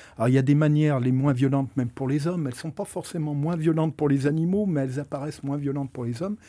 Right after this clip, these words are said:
Puis, il y en a d'autres qui sont quand même moins violentes aussi pour les animaux. Et là, on a un, une autre contradiction,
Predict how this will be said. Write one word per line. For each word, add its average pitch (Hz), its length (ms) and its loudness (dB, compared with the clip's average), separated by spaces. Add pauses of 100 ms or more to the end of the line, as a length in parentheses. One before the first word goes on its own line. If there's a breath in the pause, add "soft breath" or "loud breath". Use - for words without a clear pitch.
(380 loud breath)
Puis, 101 100 -6
il - 40 -2
y - 20 0
en 104 80 0
a 107 80 -2
d'autres 175 240 0
qui - 100 -10
sont 160 240 -6
quand 120 160 -6
même 139 160 0
moins 127 220 0
violentes 123 420 -2
aussi 139 220 -8
pour 135 160 -6
les 123 160 -2
animaux. 127 380 2
Et - 20 0
là, 151 120 2
on 160 140 2
a 156 60 2
un, 151 260 2
une 151 160 2
autre 202 280 0
contradiction, 139 800 -4